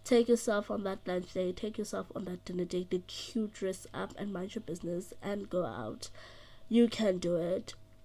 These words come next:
You don't know in that moment of you just committing to that and doing that for yourself, you can actually meet a great friend or great partner. It doesn't matter. Like, honestly, just do everything for you. Just,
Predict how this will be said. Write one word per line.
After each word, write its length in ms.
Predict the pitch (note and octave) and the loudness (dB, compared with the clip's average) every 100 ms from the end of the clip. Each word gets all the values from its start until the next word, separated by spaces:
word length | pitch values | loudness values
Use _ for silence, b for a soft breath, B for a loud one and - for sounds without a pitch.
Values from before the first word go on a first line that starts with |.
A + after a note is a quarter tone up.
| - - - - - - - - | -20 -20 -20 -20 -20 -20 -4 10
You 120 | A#3 | 12
don't 260 | G#3+ A3+ | 12 10
know 220 | G#3+ G3+ G3+ | 12 10 10
in 240 | - G#3+ | 6 4
that 260 | F#3+ G3 G3 | 4 2 2
moment 360 | F#3 F#3 F#3+ | 2 4 2
of 220 | F3+ F#3 | 2 2
you 200 | F3+ F3+ | 2 2
just 400 | F#3 F3+ F3+ - - B B B - - - | 2 -2 -4 -10 -14 B B B -18 -18 -4
committing 440 | - F#3+ F#3+ G3+ F#3+ | 0 2 0 -2 -2
to 160 | F#3 | 0
that 240 | F3+ F3 F#3 | 0 -2 -2
and 140 | F3+ | -2
doing 220 | F3+ F3+ | 0 2
that 220 | F#3 F3 | 0 -2
for 80 | - | -2
yourself, 400 | F3+ F3+ F#3 F3+ - | -2 -2 -4 -4 -4
you 120 | F#3 | -4
can 180 | - F3 F3 | -4 -6 -6
actually 580 | F#3 - F#3+ F3+ F3 | -6 -6 -4 -4 -2
meet 320 | F3 E3+ F3 - | -2 -4 -6 -8
a 40 | E3+ | -6
great 280 | - D#3+ | -4 -4
friend 500 | - D#3+ A2+ G#3+ G3 - | -4 -4 -2 -4 -8 -6
or 100 | F#3+ | -8
great 320 | F3+ E3+ E3+ | -4 -6 -6
partner. 600 | - E3 - - G#2+ D2 - B B B B | -6 -8 -6 -6 -4 -6 -8 B B B B
It 220 | - A#3+ - | 6 6 6
doesn't 320 | F3+ F3+ F#3 | 2 0 -2
matter. 460 | E3 - - B2 - - | -2 -6 -6 -6 -6 6
Like, 380 | A3+ A3 G#3+ - | 8 8 4 4
honestly, 540 | A3 A3 A#3 - A3+ | 4 6 4 2 -2
just 280 | - G3 - | 0 0 0
do 140 | G3 - | -2 0
everything 520 | F3+ F#3 - F3+ F3+ | 0 0 -2 -4 -4
for 80 | - | -2
you. 220 | F3 F#3 | -2 -4
Just, 300 | F#3 G#3 G#3+ | -2 -2 -2